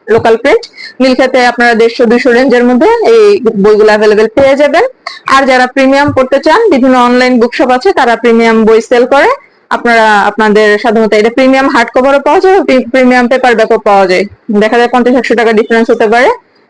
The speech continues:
প্রিমিয়াম বইও পড়তে পারেন। আর সবচেয়ে ভালো হয় আপনারা যদি অরিজিনাল বই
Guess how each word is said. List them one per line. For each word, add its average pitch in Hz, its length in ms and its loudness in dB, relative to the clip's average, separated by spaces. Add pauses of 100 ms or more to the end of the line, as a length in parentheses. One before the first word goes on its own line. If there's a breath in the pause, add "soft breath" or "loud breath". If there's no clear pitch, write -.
প্রিমিয়াম 262 340 0
বইও 247 160 2
পড়তে 240 340 -2
পারেন। 302 220 0
আর 247 120 0
সবচেয়ে 311 520 -2
ভালো 262 240 0
হয় 370 200 2 (300)
আপনারা 226 320 -2
যদি 220 300 2
অরিজিনাল 240 500 0
বই 226 240 2